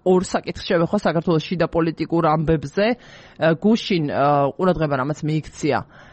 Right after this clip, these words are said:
ერთი, ეს იყო უზენაესი სასამართლოს ყოფილი მოსამართლის, ბესარიონ ალოვიძის მიმართვა ბიძინა ივანიშვილისადმი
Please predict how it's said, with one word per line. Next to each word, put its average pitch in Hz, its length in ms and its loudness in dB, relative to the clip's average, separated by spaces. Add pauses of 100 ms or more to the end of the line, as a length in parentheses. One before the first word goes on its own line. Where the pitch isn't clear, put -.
(380)
ერთი, 202 340 2 (220)
ეს 196 160 0
იყო - 160 2
უზენაესი 196 400 0
სასამართლოს 175 400 -2
ყოფილი 170 320 0
მოსამართლის, 175 640 -2
ბესარიონ 175 480 0
ალოვიძის 170 480 0
მიმართვა 175 480 0
ბიძინა 185 320 2
ივანიშვილისადმი 151 880 -2